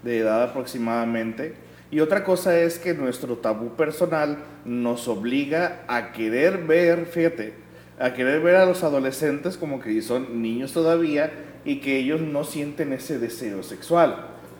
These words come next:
Eh, usualmente en esa etapa, en la etapa de la adolescencia, es cuando se termina la inocencia de los padres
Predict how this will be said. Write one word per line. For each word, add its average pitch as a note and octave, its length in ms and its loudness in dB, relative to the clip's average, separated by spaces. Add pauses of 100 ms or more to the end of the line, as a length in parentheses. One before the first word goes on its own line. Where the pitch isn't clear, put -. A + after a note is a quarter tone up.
(340)
Eh, B2+ 680 0 (520)
usualmente A3 760 6
en F3 100 0
esa F3+ 220 0
etapa, F#3 640 2
en C3 120 -6
la A#2+ 60 -2
etapa C#3 320 -2
de D#3 80 2
la D#3 100 2
adolescencia, E3+ 760 0 (120)
es C3+ 180 -4
cuando D3+ 400 2
se D3 180 -2
termina C#3 760 0
la B2+ 200 4
inocencia D3 920 0
de E3 100 4
los E3+ 180 -2
padres F#3 720 2